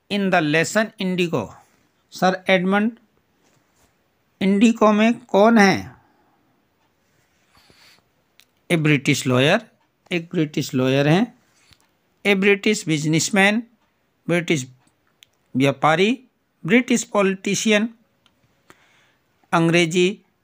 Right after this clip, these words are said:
राजनीतिज्ञ, an administrator in civil services, इंडियन सिविल सर्विसेज में एक एडमिनिस्ट्रेटर,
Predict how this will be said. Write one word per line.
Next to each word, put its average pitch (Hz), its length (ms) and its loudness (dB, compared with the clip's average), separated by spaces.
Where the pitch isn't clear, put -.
राजनीतिज्ञ, 139 800 -2
an 156 180 -2
administrator 185 1000 -2
in 165 200 -6
civil 190 280 0
services, 147 640 -4
इंडियन 202 400 0
सिविल 180 320 -2
सर्विसेज 143 640 -4
में 190 220 -2
एक 180 240 -2
एडमिनिस्ट्रेटर, 170 1000 -2